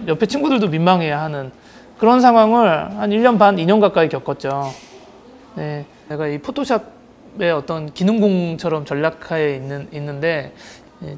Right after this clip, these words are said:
지금 이 십 년으로 여태까지 배웠던 걸로 나머지를 정말 살 수 있을까? 우리 한나 주아를,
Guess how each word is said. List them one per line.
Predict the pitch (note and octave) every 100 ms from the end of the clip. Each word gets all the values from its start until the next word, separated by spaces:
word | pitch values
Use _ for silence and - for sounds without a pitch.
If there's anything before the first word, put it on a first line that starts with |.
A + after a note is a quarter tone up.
| -
지금 | F3 F3+ F3+
이 | D#3+
십 | D3+
년으로 | A3 A#3+ A3 G3+ G3+ A#3+ C4 - - - -
여태까지 | D3+ G3+ G3 E3+
배웠던 | D#3+ D3+ D3+ - A3 - - - - - -
걸로 | D3+ D#3+ G#3 A#3+ - - -
나머지를 | C3 D#3+ G3+ G#3 F#3
정말 | D#3 D#3
살 | A3+
수 | A3+
있을까? | D3+ - F3 A3+ A#3 -
우리 | D3+ D3
한나 | E3+ A3+ A#3+ G#3+
주아를, | G3+ E3 D#3 F3+ A#3+